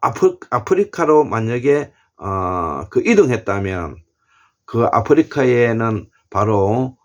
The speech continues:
어, 화산재가, 아, 뒤덮여 있기 때문에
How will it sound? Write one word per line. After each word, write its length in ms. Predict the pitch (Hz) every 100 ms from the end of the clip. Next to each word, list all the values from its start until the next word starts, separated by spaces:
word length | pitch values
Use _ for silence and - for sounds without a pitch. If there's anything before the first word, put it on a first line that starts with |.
| _ _
어, 800 | 98 95 90 87 87 80 71 80 _ _ _ _ _ _ _ _ _ _ _ _ - -
화산재가, 880 | - 135 151 190 185 170 156 151 -
아, 200 | - 113
뒤덮여 460 | 113 110 127 147 147
있기 300 | 131 123 104
때문에 560 | 98 104 107 101 76